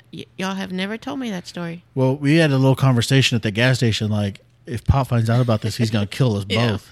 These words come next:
Speaker 1: Yeah.
Speaker 2: Like, he's gonna strangle us.
Speaker 1: Yeah.
Speaker 2: <laughs> So, like, we made a pact right there. Like,
Speaker 1: Yep.
Speaker 2: he can never know about this. <laughs> We swore it in blood.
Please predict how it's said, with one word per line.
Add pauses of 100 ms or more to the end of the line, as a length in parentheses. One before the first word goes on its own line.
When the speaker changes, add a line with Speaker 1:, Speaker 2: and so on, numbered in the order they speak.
(140)
Speaker 1:
Yeah.
Speaker 2:
Like,
he's
gonna
strangle
us.
Speaker 1:
Yeah.
Speaker 2:
<laughs>
So, (540)
like, (440)
we
made
a
pact
right
there.
Like, (460)
Speaker 1:
Yep.
Speaker 2:
he
can
never
know
about
this.
<laughs> (2250)
We
swore
it
in
blood.